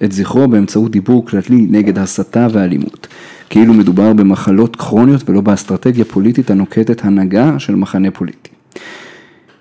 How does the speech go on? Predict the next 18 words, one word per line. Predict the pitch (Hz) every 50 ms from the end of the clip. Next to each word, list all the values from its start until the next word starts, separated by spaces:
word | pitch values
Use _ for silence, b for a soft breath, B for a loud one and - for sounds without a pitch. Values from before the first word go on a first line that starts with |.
| B B _ _ 104
רבין | 117 151 165 143 117 101
אומר, | 92 92 90 95 110 113
"יש | 107 110 107
שותפות | - - 113 - - - - 165 165 -
בין | 120 120 117
חמאס | 120 - 127 110 117 120 120 117
לימין | 110 113 110 113 110
הקיצוני", | 107 107 - - - - 92 104 113 85 - - - _ _ _ _ _ _ - _ _ _ _ -
והימין | 107 104 98 98 98 101 107 110 107
משקר | 107 - - 117 - - - 127 139 143
וחוגג | 127 113 - 107 101 107 101 107
על | 104 98
הדם, | 95 92 104 117 104 92 85 - B B B B B _
ככה | - 98 -
הוא | 104 98
אומר | 98 101 104 98
בריאיון | 95 101 98 98 95 95 98 98
למעריב. | 98 95 90 87 98 110 131 151 160